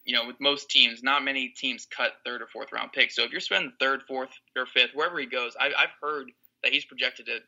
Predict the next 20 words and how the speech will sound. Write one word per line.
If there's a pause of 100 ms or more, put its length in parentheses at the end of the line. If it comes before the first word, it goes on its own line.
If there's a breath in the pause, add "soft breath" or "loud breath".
(160)
someone's
gonna
spend,
like,
second
or
third
on
him,
is
what
I've
heard
from, (340 soft breath)
from
guys
I
talked
to.
So